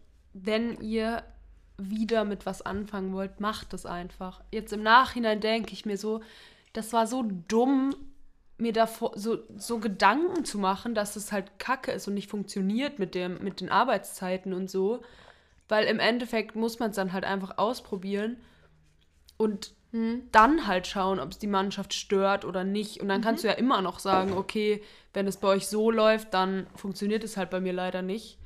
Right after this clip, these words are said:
Speaker 2: Ja.
Speaker 1: Dann bin ich halt wieder raus, so. Aber das war so dumm, diese Pause zu machen. Also, falls ihr was wollt, zieht's durch.
Speaker 2: Ist wahrscheinlich auch die beste
Speaker 1: Probiert's
Speaker 2: Möglichkeit,
Speaker 1: einfach
Speaker 2: Leute kennenzulernen.
Speaker 1: aus.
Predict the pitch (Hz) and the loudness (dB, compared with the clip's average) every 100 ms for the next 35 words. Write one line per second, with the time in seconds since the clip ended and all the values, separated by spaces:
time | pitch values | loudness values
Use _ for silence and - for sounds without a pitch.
0 | - 220 208 - 208 190 196 202 180 180 | -8 -6 -6 -4 -4 -2 -2 -2 -4 -4
1 | 175 190 214 208 - 175 180 185 185 185 | -2 2 2 2 -4 -8 -6 -4 -2 -4
2 | - 202 - 208 220 202 180 208 240 262 | -8 -10 -2 -2 -2 -4 -2 2 4 2
3 | 226 - - _ - - - 202 185 220 | 0 -6 -20 _ -20 -20 -10 -10 -2 0
4 | 247 180 - 180 175 165 196 220 - _ | 0 -2 -10 -12 -12 -10 -10 -10 -18 _
5 | _ _ _ _ _ - - 208 214 214 | _ _ _ _ _ -16 -2 0 0 2
6 | 233 226 202 196 208 226 269 269 - _ | 2 2 -4 -4 2 4 4 -2 -16 _
7 | _ _ - 240 - - 233 254 269 233 | _ _ -6 -6 -6 -6 2 2 2 -2
8 | 220 240 247 233 226 240 220 233 233 254 | 2 2 4 2 0 0 2 4 6 6
9 | 240 - 214 208 220 226 214 240 277 185 | 4 2 4 6 4 4 4 4 2 -2
10 | 180 185 | -4 -8